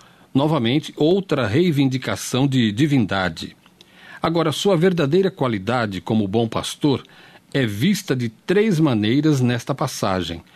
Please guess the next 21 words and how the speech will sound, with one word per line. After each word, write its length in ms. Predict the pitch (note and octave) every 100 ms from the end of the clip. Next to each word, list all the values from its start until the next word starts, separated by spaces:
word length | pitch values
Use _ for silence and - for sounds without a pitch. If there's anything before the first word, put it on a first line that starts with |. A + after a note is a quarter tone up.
| - -
Não 180 | - G#3+
vou 180 | E3 F3+
dizer 400 | D3+ A#2+ C3+ C3
nada 480 | G2 A2 A#2+ G#2 F2+
que 160 | - A2
você 340 | A2+ - D3+
não 160 | D3 D3+
saiba, 520 | - A#2 G#2+ E2+ D#2 - - -
mas 420 | - A#2+ C3+ C3 -
o 100 | F3
que 120 | -
está 400 | A3+ - D#3 D#3
aqui, 400 | F3 - A#2 G2+ - - - -
você 240 | C#3 -
pode 240 | F#3+ F3+ E3+
ser 220 | - D#3
grato 440 | A2+ A#2+ C#3+ -
por 380 | D3 C3+ B2+ B2 -
já 280 | A2+ D3
saber 400 | - - A2+ A#2+
isso, 420 | B2 G#2 - -